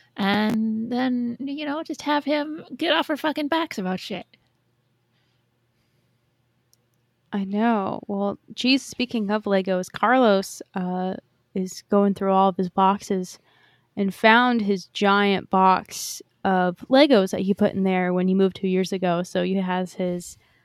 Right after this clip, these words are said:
Speaker 2: uh, Star Wars Legos, he has his Marvel Legos, which includes his Millennium Falcon, and a couple of, uh, I think, like, a clone trooper and, like, Chewbacca or something.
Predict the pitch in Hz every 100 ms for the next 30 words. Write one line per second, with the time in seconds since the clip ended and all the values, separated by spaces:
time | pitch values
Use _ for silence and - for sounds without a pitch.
0 | _ _ _ - 185 180 180 190 - -
1 | 262 269 262 254 254 254 254 247 247 240
2 | 240 - 185 190 190 - 240 254 247 240
3 | 233 233 233 226 220 220 - 196 196 185
4 | 196 185 180 - 190 175 180 175 170 170
5 | - 185 190 - 190 190 185 190 185 _
6 | - _ _ _ _ _ 196 180 185 180
7 | 180 180 175 180 185 - _ _ _ _
8 | _ _ _ _ _ _ _ _ - -
9 | 214 233 214 202 185 - - 185 180 180
10 | - _ 208 208 202 196 185 185 - -
11 | 247 233 240 233 226 226 202 180 - 214
12 | 190 180 196 - 214 220 220 220 - 220
13 | - 214 214 214